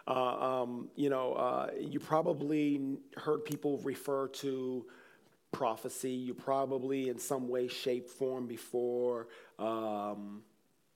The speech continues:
heard somebody say, "I'm gonna prophesy, prophecy, prophesy."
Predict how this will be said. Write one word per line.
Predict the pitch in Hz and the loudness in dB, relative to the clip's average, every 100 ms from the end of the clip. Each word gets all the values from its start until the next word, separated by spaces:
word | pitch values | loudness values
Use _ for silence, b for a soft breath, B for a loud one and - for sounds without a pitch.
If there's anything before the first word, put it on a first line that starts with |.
| _ - | _ -10
heard | - 156 143 135 | 2 4 4 0
somebody | - 135 123 120 | -2 0 2 2
say, | 120 - 127 | 0 0 0
"I'm | 127 | 0
gonna | 131 113 | -2 -4
prophesy, | - 127 120 117 - - 113 110 113 110 113 104 - b b b b _ | -2 -2 -2 -8 -4 2 2 2 0 -4 -6 -10 -16 b b b b _
prophecy, | 120 113 - 113 - 123 110 110 | -4 -4 -6 -8 -4 -4 -2 -4
prophesy." | 110 117 107 - - - 113 107 107 104 104 104 104 - | -6 -6 -8 -8 -10 -4 0 0 0 -2 -4 -6 -8 -14